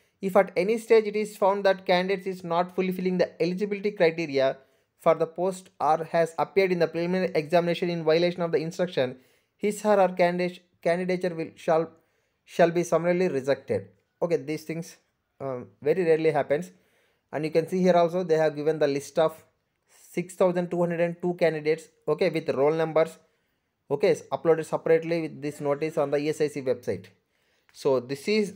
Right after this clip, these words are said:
all about the prelims cutoff, my dear friends. Prelims cutoff of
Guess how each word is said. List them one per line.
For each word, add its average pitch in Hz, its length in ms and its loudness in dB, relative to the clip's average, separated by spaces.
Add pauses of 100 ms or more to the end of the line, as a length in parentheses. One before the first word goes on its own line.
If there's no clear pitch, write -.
(100)
all 165 240 6
about 175 380 -2
the 160 100 0 (200)
prelims 233 480 -2
cutoff, 139 380 0
my 135 140 -6
dear 123 120 -4
friends. 107 360 -10 (400)
Prelims 214 340 0
cutoff 190 380 2
of 180 180 2